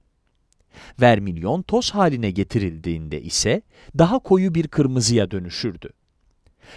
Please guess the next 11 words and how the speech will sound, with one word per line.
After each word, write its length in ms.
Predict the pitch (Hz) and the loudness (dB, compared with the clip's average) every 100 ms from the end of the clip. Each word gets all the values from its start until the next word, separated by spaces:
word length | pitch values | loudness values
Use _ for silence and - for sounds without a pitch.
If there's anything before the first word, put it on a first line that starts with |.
| - | -6
Kullanılan 720 | 151 135 123 123 139 117 101 | 0 2 2 4 4 2 -2
diğer 340 | 175 226 202 | 0 2 2
canlı 420 | 131 135 123 139 180 | 2 2 2 -2 -4
pigmentlerin 800 | 123 101 104 98 - 92 87 | -6 -4 -2 -4 -4 -6 -6
çoğu 320 | 90 185 131 98 | -4 -2 -2 0
da 180 | 180 | -2
kimyasal 680 | 214 165 160 156 160 214 208 | -2 -6 0 0 0 -4 0
değişimler 520 | 175 165 175 170 160 | 0 0 -4 0 0
sonucu 480 | 131 151 120 107 113 | 0 -2 -2 -4 -4
elde 400 | 104 110 98 95 | -2 -2 0 0
edilirdi. 560 | 85 92 85 76 - | 0 -4 -4 -6 -12